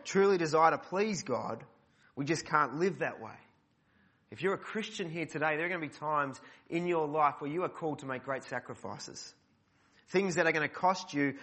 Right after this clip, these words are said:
during your life on earth, but will be well and truly worth it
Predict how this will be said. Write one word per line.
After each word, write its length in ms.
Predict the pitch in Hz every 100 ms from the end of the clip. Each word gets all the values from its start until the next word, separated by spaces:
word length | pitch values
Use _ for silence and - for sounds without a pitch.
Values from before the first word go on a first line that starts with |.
| - -
during 240 | 165 190
your 140 | 170 143
life 400 | 147 175 180 165
on 140 | 139
earth, 280 | 151 170 151
but 160 | 156 131
will 80 | 151
be 100 | 147
well 320 | 139 160 180
and 100 | 185
truly 360 | - 165 151 139
worth 480 | 143 156 160 -
it 160 | 120